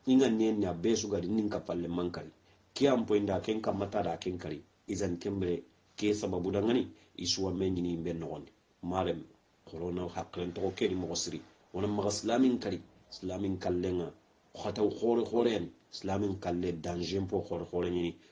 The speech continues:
Ago kama. Ma Allah subhanahu wa ta'ala farse nenga ko no khali Bukhari ga baganni. Nanti, "اجتنبوا سبع موبقات." Kalato baka halaki hinu nyeriya. Kalato baka halaki hinu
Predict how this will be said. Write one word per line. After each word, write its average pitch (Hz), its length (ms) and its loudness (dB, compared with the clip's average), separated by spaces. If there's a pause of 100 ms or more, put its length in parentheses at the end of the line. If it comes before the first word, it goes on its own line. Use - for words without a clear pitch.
(120)
Ago 85 240 -2
kama. 78 300 -6 (580)
Ma 104 160 0
Allah 165 220 4
subhanahu 139 220 2
wa 120 100 2
ta'ala 117 100 4
farse 107 360 0
nenga 101 380 2
ko 92 100 -4
no 90 160 0
khali 87 180 -4
Bukhari 104 440 -2
ga 92 140 -2
baganni. 87 440 0 (420)
Nanti, 95 320 0
"اجتنبوا 127 640 4
سبع 120 420 2
موبقات." 101 680 2 (540)
Kalato 120 540 6
baka 107 380 -2
halaki 101 600 -2
hinu 123 380 4
nyeriya. 92 400 0 (580)
Kalato 95 640 0 (340)
baka 85 360 -6
halaki 95 440 -8
hinu 113 260 0